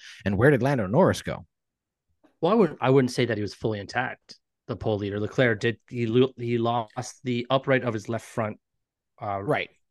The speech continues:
Speaker 2: wing.
Speaker 1: Well, let's talk about that then. Okay, so let's get to the Grand Prix then. So as you say, the f-, first corner is, was, was where all the drama started.
Speaker 2: Yeah.
Speaker 1: Obviously,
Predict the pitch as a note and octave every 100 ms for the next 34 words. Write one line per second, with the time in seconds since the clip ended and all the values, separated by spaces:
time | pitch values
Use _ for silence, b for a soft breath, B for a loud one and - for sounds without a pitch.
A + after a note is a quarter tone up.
0 | _ A#2+ A#2+ A#3 F#3 F#3+ B3 G3+ G3+ D3+
1 | - A#2 D#3 B2+ - F3 - G3+ F#3 E3+
2 | D#3+ G3 B2 F2+ - D3 C#3 F3+ G#2 F2+
3 | _ b b D3 - C#3 B2+ - - G#3
4 | G3+ - E3+ D3 A2+ - D3+ C3+ A#2+ -
5 | D#3 C#3 A2+ B2+ C3 A#2+ B2+ D3 C3+ A#2+
6 | G#2 G2 - C2+ - _ - D3+ D#3 C#3
7 | C3+ C3